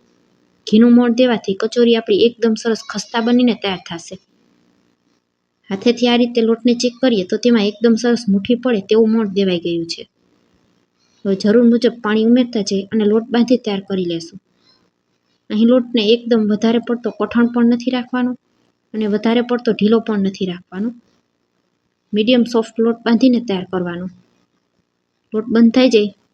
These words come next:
એટલે ઢાંકણ ઢાંકી અને પાંચથી સાત મિનિટ આપણે તેને રહેવા દેશું. હવે એક પેનમાં આપણે બે મોટી ચમચી તેલ ઉમેરશું. તેલને એકદમ સરસ ગરમ થવા દેશું. તેમાં અડધી ચમચી જેટલી રાઈ, થોડી જીરું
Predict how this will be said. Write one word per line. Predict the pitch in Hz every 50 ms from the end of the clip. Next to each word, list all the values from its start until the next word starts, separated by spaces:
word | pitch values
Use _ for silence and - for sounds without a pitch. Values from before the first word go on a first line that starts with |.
| _ _ _ -
એટલે | 233 240 226
ઢાંકણ | 226 208 196 202 208 247 240
ઢાંકી | 240 262 262 262 - 220 208
અને | 220 233 233 240
પાંચથી | 220 226 233 - - - 240 233 -
સાત | 226 226 - 247
મિનિટ | 247 247 240 240 214
આપણે | 220 - 240 233
તેને | - 262 240 233 208
રહેવા | 196 202 190 170 165 165
દેશું. | 165 165 - - - - _ _ _ _ _ _ _ _ _ _ _ _ _ _ _ _ _ _ _ -
હવે | 214 208 240 233 254
એક | 247 240 -
પેનમાં | - 254 247 240 233 220
આપણે | 214 - 196 190 190
બે | 214 240
મોટી | 240 240 240 240 254 240 -
ચમચી | 254 254 240 - 226 233 -
તેલ | 214 202 196
ઉમેરશું. | 190 180 185 190 185 - - 226 226 - _ _ _ _ _ _ _ _ _ _ _ _ _ _ _ _ _ _ _ _ _ _ -
તેલને | 233 233 240 233 214 226
એકદમ | - - 247 240 226
સરસ | 233 240 233 233 - -
ગરમ | - 214 214 208 196
થવા | 202 208 180 175 170
દેશું. | 170 170 170 - - 233 - - _ _ _ _ _ _ _ _ _ _ _ _ _ _ _ _ _ _ _ _ -
તેમાં | 226 226 214 202 -
અડધી | 226 208 196 240 226 233
ચમચી | 240 233 233 240 226 233
જેટલી | 254 254 247 214 190 196
રાઈ, | 202 220 208 220 233 - _ _ _ _ _ _ _ _ _ _ _ _ _ _ _ _ _
થોડી | _ - 220 208 196 190 -
જીરું | - 202 220 220 247 247